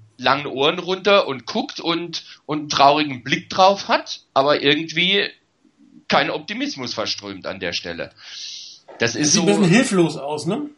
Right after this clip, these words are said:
Speaker 1: Ja,
Speaker 2: So nach
Speaker 1: es,
Speaker 2: dem Motto,
Speaker 1: es
Speaker 2: „Was
Speaker 1: wirkt
Speaker 2: mache ich denn jetzt?“
Speaker 1: Genau, genau, genau. Es wirkt hilflos und nach dem Motto, äh, „Ja, was da passiert, ist nicht ganz das, was ich will, aber, äh, was kann man denn dagegen jetzt machen?“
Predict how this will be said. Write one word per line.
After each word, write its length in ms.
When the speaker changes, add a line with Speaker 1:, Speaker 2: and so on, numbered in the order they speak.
Speaker 1:
Ja, 240
Speaker 2:
So 80
nach 80
Speaker 1:
es, 60
Speaker 2:
dem 80
Motto, 100
Speaker 1:
es 60
Speaker 2:
„Was 80
Speaker 1:
wirkt 60
Speaker 2:
mache 120
ich 80
denn 80
jetzt?“ 400
Speaker 1:
Genau, 420
genau, 420
genau. 260
Es 180
wirkt 240
hilflos 540
und 380
nach 200
dem 140
Motto, 440
äh, 560
„Ja, 640
was 220
da 140
passiert, 460
ist 160
nicht 200
ganz 240
das, 240
was 180
ich 200
will, 260
aber, 480
äh, 180
was 180
kann 180
man 140
denn 180
dagegen 480
jetzt 320
machen?“ 320